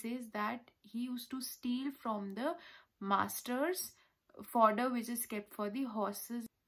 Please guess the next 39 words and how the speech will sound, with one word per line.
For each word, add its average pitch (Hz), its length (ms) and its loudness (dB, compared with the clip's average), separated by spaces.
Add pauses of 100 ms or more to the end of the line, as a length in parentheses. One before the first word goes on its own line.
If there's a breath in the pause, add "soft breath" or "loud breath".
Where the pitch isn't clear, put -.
Polycarpus 294 560 6
told 240 340 0
his 240 160 -2
wife 214 260 0 (140)
not 202 260 0
to 214 140 -4
sin. 180 260 -4 (320)
He 226 140 0
was 226 200 0
like, 247 160 -2 (140)
"No, 208 80 2 (420)
although 240 560 2
the 247 140 -2
coachman 226 560 -2
has 214 340 0 (180)
done 220 280 2
wrong, 208 280 2 (120)
but 220 260 2
we 233 100 2 (140)
will 247 240 0
not, 233 360 -2 (120)
uh, 202 80 0 (100)
reciprocate. 202 840 -4
We 220 60 0 (120)
will 226 120 -2 (120)
not 240 260 -4 (520 loud breath)
do 240 120 6
wrong 202 480 4 (220)
in 208 180 0 (480)
return." 190 440 0 (200)
His 277 140 -4
wife 240 300 2
replied 240 480 -2
that, 285 200 -4 (120)
"Sin? 254 320 -2
How 247 240 6
will 311 160 2
I 285 160 0
sin? 208 280 -4